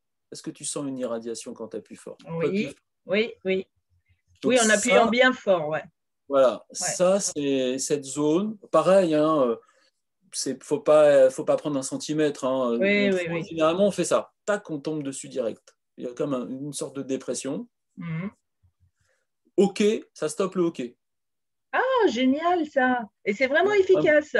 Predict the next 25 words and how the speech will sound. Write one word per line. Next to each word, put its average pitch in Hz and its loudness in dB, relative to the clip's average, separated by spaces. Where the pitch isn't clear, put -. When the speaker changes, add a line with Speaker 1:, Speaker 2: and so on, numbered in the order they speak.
Speaker 1:
Ben, 113 2
ultra 143 -2
efficace, 180 0
en 135 -6
tout - -16
cas, 165 2
Speaker 2:
<laughs> 135 6
Speaker 1:
euh. 123 2
Speaker 2:
Ah, 247 2
ben, 254 6
parce 269 2
que 302 -2
moi, 330 0
j'en 302 0
ai 302 -4
une 294 -8
de 254 -2
méthode 254 -2
super 247 -8
efficace 247 -8
pour 220 -8
le 214 0
hockey, 294 -6
mais, 226 0
euh, 202 4